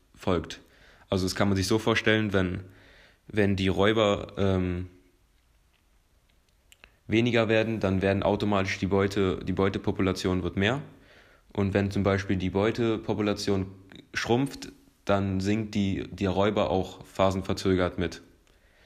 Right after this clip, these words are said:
weil ja nicht mehr so viel Nahrung für sie dargestellt ist.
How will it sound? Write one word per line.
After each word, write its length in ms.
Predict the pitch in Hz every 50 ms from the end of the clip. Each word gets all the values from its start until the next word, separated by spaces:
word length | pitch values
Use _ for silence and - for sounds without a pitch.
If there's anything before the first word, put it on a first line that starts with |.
| _ _ _
weil 140 | - 98 95
ja 80 | 95 95
nicht 160 | 95 92 95
mehr 100 | 98 92
so 80 | 95 95
viel 140 | - 101
Nahrung 320 | 92 92 92 92 92 90 90
für 140 | - 95 87
sie 220 | 87 90 90 - - - - _ _ _ _ _ _
dargestellt 520 | - 82 87 87 90 90 - - 73 80 -
ist. 240 | 80 80 - -